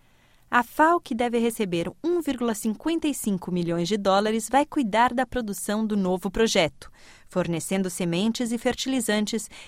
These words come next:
e aumentando a capacidade de pequenos agricultores e associações de agricultores de cultivar, processar e vender seus produtos.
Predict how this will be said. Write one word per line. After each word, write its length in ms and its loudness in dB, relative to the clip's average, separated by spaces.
e 100 2
aumentando 600 4
a 40 -2
capacidade 760 0
de 100 -2
pequenos 580 -2
agricultores 840 -2
e 140 4
associações 640 -2
de 80 4
agricultores 840 -2
de 120 -2
cultivar, 720 2
processar 760 2
e 100 0
vender 420 4
seus 240 -6
produtos. 680 -8